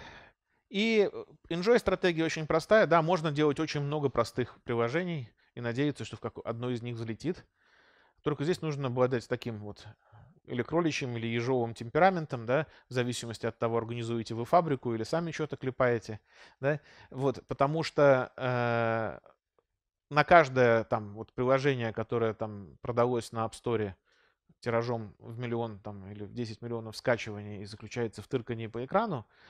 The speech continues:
приходится там не-, невероятное количество таких же,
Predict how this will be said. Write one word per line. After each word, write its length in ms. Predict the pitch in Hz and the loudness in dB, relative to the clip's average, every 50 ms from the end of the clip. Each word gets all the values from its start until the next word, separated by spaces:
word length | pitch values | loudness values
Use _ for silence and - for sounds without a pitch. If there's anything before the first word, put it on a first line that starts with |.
| - - _ | -20 -14 _
приходится 600 | - 120 - 180 185 180 156 - - 131 117 107 _ _ _ _ _ _ _ | -8 -6 -2 -2 -2 -2 -2 -2 -2 -4 -4 -4 _ _ _ _ _ _ _
там 180 | 120 107 92 - _ _ _ - | -10 -10 -10 -12 _ _ _ -4
не-, 240 | 147 151 160 156 - | -2 0 0 0 -2
невероятное 680 | 147 147 151 156 160 160 165 165 139 - - 120 120 | -2 -2 2 6 6 8 10 8 8 6 4 0 -2
количество 440 | 113 131 135 165 160 - - - 120 | 0 2 2 2 0 -2 -4 -6 -4
таких 340 | - 123 117 - - 170 156 | -2 -2 -2 0 -2 -4 -2
же, 220 | 135 131 117 104 | -2 -2 -2 -2